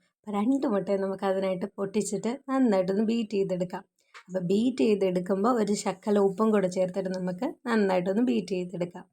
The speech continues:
ഇനി നമ്മുടെ പാൻ ഒന്ന് എണ്ണ ഒഴിച്ച് നന്നായിട്ട് ചൂടാക്കിയിട്ട് നമുക്ക്, ആ, ബീറ്റ് ചെയ്ത് വെച്ചിരിക്കുന്ന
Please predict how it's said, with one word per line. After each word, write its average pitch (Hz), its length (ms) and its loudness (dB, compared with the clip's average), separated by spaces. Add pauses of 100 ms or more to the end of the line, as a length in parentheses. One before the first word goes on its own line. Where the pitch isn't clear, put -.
(420)
ഇനി 220 200 0
നമ്മുടെ 180 460 2 (220)
പാൻ 202 360 4
ഒന്ന് 190 260 0 (400)
എണ്ണ 202 280 4
ഒഴിച്ച് 190 180 2
നന്നായിട്ട് 190 800 2 (200)
ചൂടാക്കിയിട്ട് 190 840 2
നമുക്ക്, 180 380 0 (560)
ആ, 190 200 0
ബീറ്റ് 202 380 2
ചെയ്ത് 180 180 2
വെച്ചിരിക്കുന്ന 190 500 0